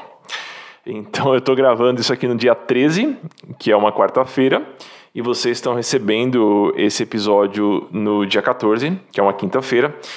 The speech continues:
e na próxima quinta-feira a gente começa essa nova temporada,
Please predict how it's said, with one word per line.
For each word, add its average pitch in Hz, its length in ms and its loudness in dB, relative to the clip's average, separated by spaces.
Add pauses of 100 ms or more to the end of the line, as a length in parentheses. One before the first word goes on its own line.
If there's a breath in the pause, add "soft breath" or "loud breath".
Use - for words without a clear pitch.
(120 loud breath)
e - 60 -6
na 151 120 2
próxima 175 600 2
quinta-feira 139 760 0
a 165 80 -2
gente 156 220 -4
começa 127 420 2
essa 135 220 -2
nova 120 360 -2
temporada, 127 720 -2